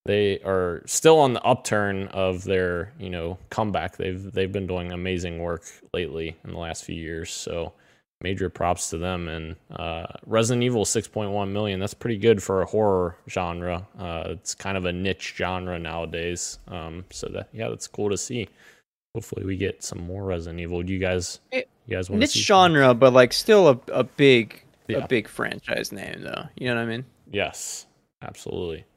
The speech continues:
Speaker 1: It's still sad to me that Resident Evil six is the, the highest selling game in the franchise, though, because that game's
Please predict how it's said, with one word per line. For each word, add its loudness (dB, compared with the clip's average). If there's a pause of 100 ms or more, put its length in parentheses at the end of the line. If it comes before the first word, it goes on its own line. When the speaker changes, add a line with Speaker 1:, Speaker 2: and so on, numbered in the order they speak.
(140)
Speaker 1:
It's 0
still 8
sad 2
to -4
me 0
that 2
Resident 2
Evil 0
six 0
is -2
the, -4
the -4
highest -2
selling -6
game -6
in -8
the -8
franchise, -8
though, -10
because -10
that -4
game's -6